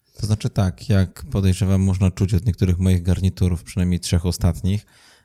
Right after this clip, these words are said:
e, dość dużo przebywam ostatnio w restauracjach. Mm, i powiem tak,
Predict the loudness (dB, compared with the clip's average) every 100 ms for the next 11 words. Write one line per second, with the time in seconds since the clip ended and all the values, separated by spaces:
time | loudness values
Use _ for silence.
0 | -8 -6 -4 -4 -2 -4 -2 -2 -2 -2
1 | -4 -2 -2 -2 -4 -2 -2 -2 0 0
2 | -2 0 -2 -4 -14 -14 -6 -4 -4 -4
3 | -4 -4 -4 -6 -8 -12 -20 -20 -20 _
4 | _ _ _ _ -10 -6 -4 -2 -2 -2
5 | -4 -4 -8 -14